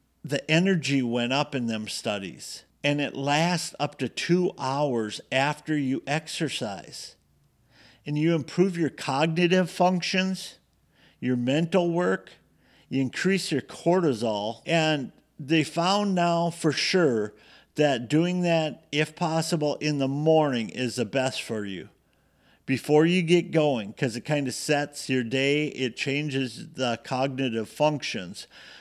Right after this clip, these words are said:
So it helps you have a better day. Now, that being said, exercising at any time is good. It,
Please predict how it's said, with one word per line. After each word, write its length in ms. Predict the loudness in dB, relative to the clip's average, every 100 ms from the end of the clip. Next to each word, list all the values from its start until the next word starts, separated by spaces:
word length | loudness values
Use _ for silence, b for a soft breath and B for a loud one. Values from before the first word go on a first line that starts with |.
| B
So 220 | 2 4
it 100 | 4
helps 480 | 0 0 0 -2 -4
you 140 | -2
have 360 | -2 -2 -2 -2
a 60 |
better 400 | 0 0 0 0
day. 380 | -2 -4 -4 -8 _ B B B
Now, 220 | -2 0
that 320 | 2 4 2
being 240 | 2 0 0
said, 540 | 0 2 4 4 0 -2
exercising 800 | -4 -2 -4 -2 0 -2 -2 -4
at 140 | -6 -4
any 300 | 0 2 0
time 400 | -2 -4 -2 -4 -4
is 200 | -8 -6
good. 380 | -2 -2 -2
It, 340 | -6 -8 -8